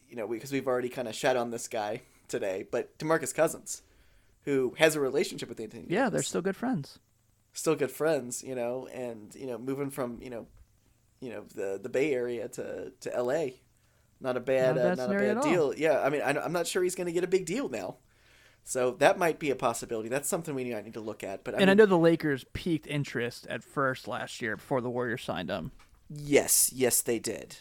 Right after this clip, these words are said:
Speaker 1: Yes, they did. But I mean, looking at this, looking at some of these, these players, you know, I'm looking at, like,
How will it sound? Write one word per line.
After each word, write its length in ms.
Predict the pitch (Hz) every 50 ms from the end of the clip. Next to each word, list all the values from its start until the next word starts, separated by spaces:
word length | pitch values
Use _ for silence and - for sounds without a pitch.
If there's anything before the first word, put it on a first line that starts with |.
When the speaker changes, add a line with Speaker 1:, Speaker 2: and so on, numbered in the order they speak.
| - -
Speaker 1:
Yes, 240 | - 117 110 - -
they 140 | - - -
did. 320 | - - 85 87 78 - _ -
But 120 | 123 101
I 80 | - 135
mean, 220 | 139 135 127 120 - - - - - -
looking 260 | - 180 233 - 359
at 120 | 226 - -
this, 300 | - 120 117 - - - -
looking 260 | 135 170 - 285 214
at 80 | 160 135
some 200 | - - 156 151
of 60 | 139
these, 380 | 117 131 127 127 120 113 - -
these 220 | - - 127 123 -
players, 640 | - - 113 113 123 135 139 151 151 160 - - -
you 120 | 135 143
know, 180 | 139 135 131 139
I'm 120 | 135 127
looking 180 | 135 139 139 127
at, 60 | 113 101
like, 160 | 104 101